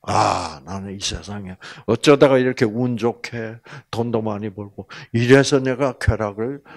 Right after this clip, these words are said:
어, 즐길 수가 있구나 하는 사람들이 의외로 뭐예요?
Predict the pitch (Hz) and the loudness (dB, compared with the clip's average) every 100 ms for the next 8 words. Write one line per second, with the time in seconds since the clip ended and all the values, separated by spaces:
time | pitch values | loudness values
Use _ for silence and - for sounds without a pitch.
0 | 139 - 90 - - - - 104 98 - | -18 -14 -12 -12 -12 -10 -10 -8 -12 -12
1 | - 95 - - - - 87 87 87 87 | -12 -12 -12 -18 -14 -12 -12 -12 -14 -14
2 | 82 - - - 76 67 - 98 123 - | -14 -16 -18 -20 -20 -20 -20 -12 -10 -10
3 | _ _ _ - 131 123 120 101 139 107 | _ _ _ 2 4 6 6 4 0 -2
4 | 82 95 - | -6 -8 -10